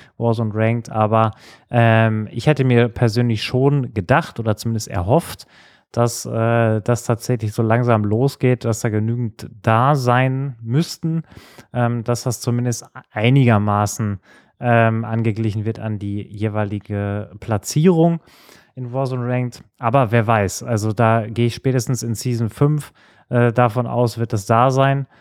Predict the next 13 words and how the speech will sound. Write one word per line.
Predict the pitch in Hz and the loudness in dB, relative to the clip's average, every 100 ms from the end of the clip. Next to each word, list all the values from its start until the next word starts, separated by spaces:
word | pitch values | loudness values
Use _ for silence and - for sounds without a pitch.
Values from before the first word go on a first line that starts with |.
| _ - | _ -6
Äh, | 123 113 107 _ | 0 0 -2 _
ist | 117 113 | -8 -4
eigentlich | 113 104 | -4 -2
so | 113 | 0
meine | 110 123 | 2 2
Vermutung, | 123 120 117 120 127 113 | 0 0 0 0 0 -2
d-, | 113 107 | -6 -6
dass | 107 104 | -4 -4
sie's | - - | -4 -2
da | 113 | 0
dann | 113 107 | 0 -2
finalisieren. | - 113 110 104 98 131 139 - - - - _ _ _ - - _ _ - | 0 0 2 0 2 2 2 -4 -18 -20 -20 _ _ _ -20 -20 _ _ -2
Ja, | 110 110 | 2 2